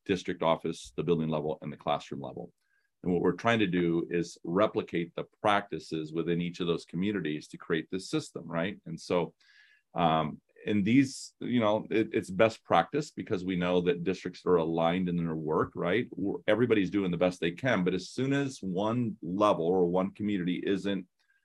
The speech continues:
following a protocol or a framework, or they're doing something that's hurting the culture, then the whole system crumbles. It becomes dysfunctional, right? It hurts the system. So,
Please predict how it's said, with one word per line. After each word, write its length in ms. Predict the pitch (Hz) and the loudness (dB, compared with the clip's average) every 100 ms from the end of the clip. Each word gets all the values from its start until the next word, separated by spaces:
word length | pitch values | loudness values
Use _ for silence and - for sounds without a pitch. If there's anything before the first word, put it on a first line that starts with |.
| _ _ | _ _
following 480 | 107 101 101 101 92 | 6 6 4 2 0
a 80 | 71 | -4
protocol 720 | - 143 131 131 120 117 110 | 4 4 4 2 4 6 4
or 180 | - - | 2 -2
a 40 | |
framework, 760 | - 127 123 110 110 107 101 - | -2 0 2 2 2 2 2 0
or 120 | 82 | -2
they're 140 | 82 | 0
doing 260 | 85 104 107 | 2 2 0
something 280 | 98 95 87 | 0 -2 -2
that's 160 | 82 | -4
hurting 240 | - 101 92 | -2 -2 -2
the 80 | 85 | -2
culture, 420 | 95 110 110 104 | 0 0 0 0
then 180 | 90 87 | 0 0
the 80 | |
whole 300 | 87 92 90 | -2 0 0
system 400 | 85 - 85 80 | -2 -4 -8 -8
crumbles. 400 | 80 76 73 67 | -8 -6 -4 -4
It 100 | 78 | -4
becomes 360 | 82 - 85 78 | -6 -6 -6 -6
dysfunctional, 560 | 76 - 82 80 - 62 | -6 -4 -4 -4 -10 -10
right? 180 | 67 | -10
It 140 | 65 76 | -10 -6
hurts 220 | 82 78 | -6 -8
the 120 | 73 | -18
system. 440 | - 92 92 - 85 | -10 -10 -8 -12 -10
So, 340 | - 90 71 | 0 0 0